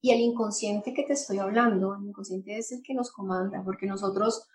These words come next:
no-, no-, nuestro consciente es como la imagen típica del iceberg, ¿no? La puntica que se ve en, en, en la, en la superficie del mar es chiquita, pero eso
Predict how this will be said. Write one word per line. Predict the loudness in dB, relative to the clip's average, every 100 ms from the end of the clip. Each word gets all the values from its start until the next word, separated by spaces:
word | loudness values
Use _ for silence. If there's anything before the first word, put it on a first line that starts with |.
| _ _
no-, | 6 6 8
no-, | 6 8
nuestro | 6 6
consciente | 2 2 2 2
es | 0
como | 2 4
la | 4 4
imagen | 4 0 2 -2
típica | -2 -6 0 4 4
del | 4
iceberg, | 2 2 -2 -8 -2
¿no? | 2
La | 2
puntica | 2 -2 2 0 2 2
que | 2
se | 0 0
ve | 0 -4
en, | -6 -4 -4 -2
en, | -6 -6
en | -6 -4
la, | -4 -6
en | -14
la | -14
superficie | -14 -14 -12 -10 -6
del |
mar | -4 -4
es | -6
chiquita, | -12 -6 -6 -4 -2
pero | -2 -2 -4
eso | -6 -10